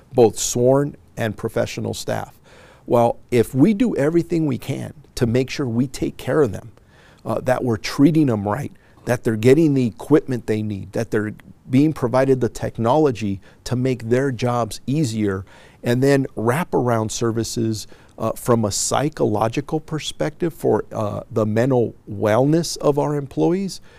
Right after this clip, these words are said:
then we have a, a formula that works to keep people. So we're not having to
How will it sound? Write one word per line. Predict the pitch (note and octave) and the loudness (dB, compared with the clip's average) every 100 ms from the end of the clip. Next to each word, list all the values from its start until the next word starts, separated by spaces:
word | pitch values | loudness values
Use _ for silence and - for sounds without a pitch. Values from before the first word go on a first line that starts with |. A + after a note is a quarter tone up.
| - _ | -20 _
then | D3 A#2+ F#3+ F3+ C3+ C3+ - - | -2 0 2 2 0 -2 -10 -8
we | - C#3+ | 0 2
have | D3 D3 C3 B2 - - | 2 -4 -6 -10 -18 -8
a, | A#2 G#2+ A#2 - | -4 -4 -6 -8
a | A#2 | -8
formula | - - D3 G3+ D3+ A2 G#2 G#2 - - | -4 6 6 8 4 2 0 -4 -16 -8
that | A#2+ - | -6 -4
works | A#2 F#3 E3+ - | 2 2 2 -4
to | - | -10
keep | A2+ - - | -8 -6 -6
people. | - G#2+ - F#2+ - - - | -6 -8 -8 -16 -18 -20 -6
So | - B2+ | 2 4
we're | C3+ C#3 | 4 4
not | D3+ C3 | 2 0
having | C3+ D3 C#3 | -2 0 2
to | B2 | 2